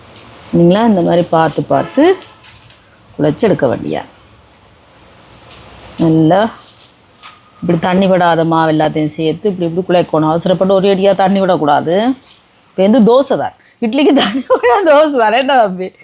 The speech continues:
ம். இப்ப பாருங்க, இந்த மாதிரி நல்லா குழைச்சி விட்டாச்சு, பாத்தீங்களா? இனி வந்து இந்த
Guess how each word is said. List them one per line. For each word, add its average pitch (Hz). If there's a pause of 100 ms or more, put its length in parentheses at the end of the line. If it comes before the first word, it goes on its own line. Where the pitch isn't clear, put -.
(540)
ம். 170 (1700)
இப்ப 196
பாருங்க, 202
இந்த 196
மாதிரி 190
நல்லா 196 (100)
குழைச்சி 175
விட்டாச்சு, 160
பாத்தீங்களா? 208 (2500)
இனி 196 (100)
வந்து 185 (100)
இந்த 233